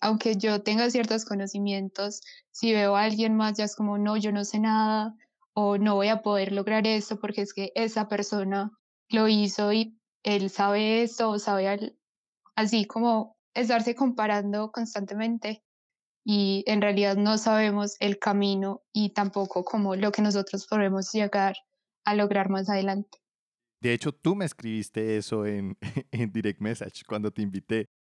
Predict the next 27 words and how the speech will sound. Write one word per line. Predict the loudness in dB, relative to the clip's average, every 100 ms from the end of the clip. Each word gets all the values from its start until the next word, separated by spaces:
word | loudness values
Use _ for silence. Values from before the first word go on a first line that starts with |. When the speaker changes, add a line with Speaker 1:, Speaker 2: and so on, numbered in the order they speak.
| _ _ _ _
Speaker 2:
porque, | -8 -6 -8 -10
"Es | -10
que | -8
yo | -4
no | -4
tengo | -4 -6
seguidores, | -6 -6 -2 0 2 0 -2 -4 -6
yo | -6
he |
visto | -6 -6
que | -6
hay |
otras | -6 -8 -10
personas | -8 -6 -6
que | -8
tienen | -8 -6 -4
más | -6
conocimiento". | -6 -6 -6 -6 -6 -8 -8 -8 -10
Sí, | -14 -6 -6 -6 _ _ -8
pero | -4 -2 -2
de | -4
pronto | -4 -4 -2 -4 -4 _
ahora | -2 2 2 2 -2
que | -8 -10
tú | -10
estás | -10 -10
comenzando | -10 -10 -8 -8 -8 -6 -6